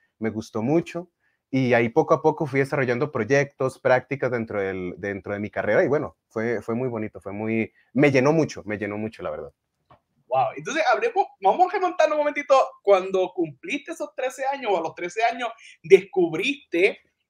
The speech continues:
Speaker 2: este término de la magia, que obviamente es un espectáculo que trae alegría, que trae asombro a la gente. Eh, eh, ¿cu-, cuándo fue que tú dijiste, "Espérate,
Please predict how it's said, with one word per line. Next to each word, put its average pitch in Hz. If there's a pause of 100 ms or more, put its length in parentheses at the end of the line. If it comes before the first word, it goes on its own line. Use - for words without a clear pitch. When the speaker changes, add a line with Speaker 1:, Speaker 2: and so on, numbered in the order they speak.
Speaker 2:
este 208
término 247
de 233
la 214
magia, 233
que 156
obviamente 196
es 202
un 196
espectáculo 196
que 160
trae 151
alegría, 185
que 156
trae 143
asombro 196
a 196
la 196
gente. 196 (320)
Eh, 160
eh, 160
¿cu-, 202
cuándo 214
fue 302
que 254
tú 208
dijiste, 220
"Espérate, 160